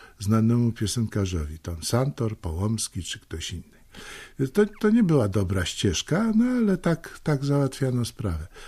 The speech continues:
U nas było inaczej. Zespół przychodził, wchodził do studia z gotowym materiałem, tak jak powiedziałem, i grali swoje trzy, cztery utwory i następnego dnia one już były na antenie. Myśmy nie mieli dużo tej anteny, bo to było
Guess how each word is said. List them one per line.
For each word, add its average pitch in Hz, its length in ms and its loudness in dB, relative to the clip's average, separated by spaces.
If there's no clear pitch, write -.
U 185 120 0
nas 196 180 4
było 175 220 0
inaczej. 165 500 2
Zespół 131 400 0
przychodził, 110 680 0
wchodził 143 380 2
do 117 160 4
studia 113 540 0
z 123 60 -4
gotowym 123 460 -2
materiałem, 104 680 0
tak 107 220 -6
jak 117 100 -6
powiedziałem, 101 600 -4
i 147 220 6
grali 139 520 6
swoje 117 400 2
trzy, - 280 4
cztery 127 540 4
utwory 127 560 2
i 156 260 4
następnego 131 680 2
dnia 131 200 2
one 131 180 2
już 123 180 2
były 127 260 2
na 120 120 2
antenie. 90 480 0
Myśmy 208 240 2
nie 214 140 8
mieli 185 340 6
dużo 113 420 6
tej 101 260 0
anteny, 107 480 0
bo 107 120 -2
to 107 160 -4
było 101 320 -4